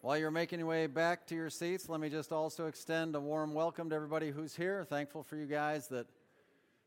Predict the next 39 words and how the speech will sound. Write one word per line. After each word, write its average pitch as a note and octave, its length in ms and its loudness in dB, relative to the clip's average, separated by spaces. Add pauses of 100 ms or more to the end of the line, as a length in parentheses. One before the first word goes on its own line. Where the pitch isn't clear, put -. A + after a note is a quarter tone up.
are C3+ 80 -10
coming D3 240 -2
out D3 160 -2
to C3+ 80 -16
First C3+ 260 -8
Baptist C#3+ 400 -4
Church. D3 300 -6
We C3 60 -10
really B2 240 -4
appreciate A#2+ 580 -10
you A#2+ 40 -10
making A2+ 260 -8
the G#2 80 -10
time A2+ 320 -6
to G2+ 100 -14
come. D#3+ 500 -4 (640)
Uh, G2 380 -4 (400)
warm A#2 260 -6
welcome B2 360 -4
to G#2 200 -2 (240)
people C3 180 -8
who B2+ 120 -6
follow C3+ 360 0
us C3 160 -4
online, C3 540 -2
whether A#2+ 180 -4
you're A2 360 -6 (480)
local D#3 460 0
but D#3 180 -6
you D#3+ 80 -10
follow E3+ 320 0
us D#3+ 120 -6
online, D#3 480 -2
or C#3 120 -4
whether B2 200 -2
you're A#2 300 -4 (720)
in B2 80 -6
another C#3 320 2
area D3+ 420 0